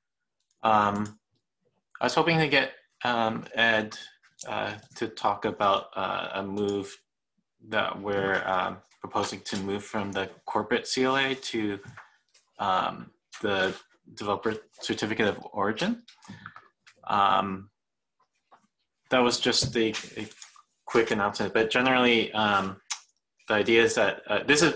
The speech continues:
most C N C F projects are actually on this, but it implies that you will have to sign all your commits, uh, when you're contributing to, uh, the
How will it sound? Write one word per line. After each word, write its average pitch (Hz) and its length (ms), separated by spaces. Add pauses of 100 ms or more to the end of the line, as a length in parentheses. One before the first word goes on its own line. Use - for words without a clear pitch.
(140)
most 127 360
C - 160
N 123 80
C 120 140
F 110 140
projects 107 380
are 104 40
actually 101 280
on 98 320 (260)
this, 104 380
but 104 120
it 104 120
implies 113 640 (520)
that 104 300
you 110 180
will 113 160
have 113 200
to 120 120
sign 107 420
all - 180
your 104 140
commits, 95 500 (400)
uh, 95 280
when 98 160
you're 92 200
contributing 92 640
to, 90 420 (580)
uh, 87 280 (120)
the - 80